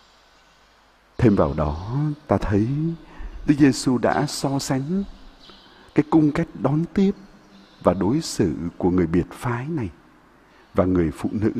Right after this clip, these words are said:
đối với Đức Giêsu. Và sự so sánh như thế đã cho thấy được cái lòng yêu mến của người phụ nữ này cao hơn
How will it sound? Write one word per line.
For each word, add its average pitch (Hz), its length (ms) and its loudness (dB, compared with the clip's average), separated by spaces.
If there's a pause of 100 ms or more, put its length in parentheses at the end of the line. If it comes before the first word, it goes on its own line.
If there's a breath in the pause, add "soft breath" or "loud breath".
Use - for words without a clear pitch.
(640)
đối 117 160 0
với 143 120 -2
Đức 156 200 0
Giêsu. 113 460 0 (840 loud breath)
Và 78 420 4
sự - 180 -8
so 131 260 -2
sánh 139 480 -6
như 147 120 6
thế 135 240 0 (800 loud breath)
đã 101 100 2
cho 110 280 4
thấy 120 280 2
được 151 340 2
cái 120 100 2
lòng 95 220 2 (140)
yêu 135 180 6
mến 135 440 0
của 95 100 0
người 82 260 2
phụ - 220 -2
nữ 120 100 0 (140)
này 117 140 -2 (840)
cao 147 200 0
hơn 143 280 -4